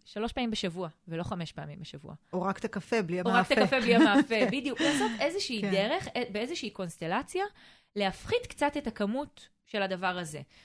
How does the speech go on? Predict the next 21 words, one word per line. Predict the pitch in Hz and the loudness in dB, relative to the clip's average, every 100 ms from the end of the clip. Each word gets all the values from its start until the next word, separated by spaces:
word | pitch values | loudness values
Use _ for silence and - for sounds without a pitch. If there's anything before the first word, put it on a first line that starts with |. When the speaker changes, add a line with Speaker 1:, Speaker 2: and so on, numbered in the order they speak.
| _ | _
Speaker 1:
וממקום | 220 226 240 - 359 | -6 -4 -4 0 0
אחר | 403 349 339 | 0 -2 0
גם | 285 294 | 0 0
להפחית | 359 330 - 202 190 | 0 -4 -6 -8 -6
אולי | 175 160 165 - | -6 -6 -8 -12
כמות | 170 160 147 - - _ - | -10 -8 -10 -16 -20 _ -8
של | 185 | -4
Speaker 2:
מהמם. | 196 226 | -2 -4
Speaker 1:
דבר | 170 190 | -4 -4
אחר. | - 427 202 | -2 -2 -2
נגיד, | 175 180 - _ _ | -6 -8 -10 _ _
לא | 196 | -2
יודעת | 190 180 | -2 -4
מה, | 175 151 | -8 -10
אכילה | 160 - 185 175 | -10 -8 -4 -4
במסעדות, | 190 170 - 160 190 277 320 - | -4 -8 -8 -6 0 0 0 -2
או | 202 190 - | -2 -2 -2
לדייק | 180 165 170 185 | -4 -2 -2 -2
את | - | -4
הקניות | - 175 165 165 | -8 -10 -10 -10
בסופר, | 156 - 220 294 - 370 | -12 -12 -8 -6 0 2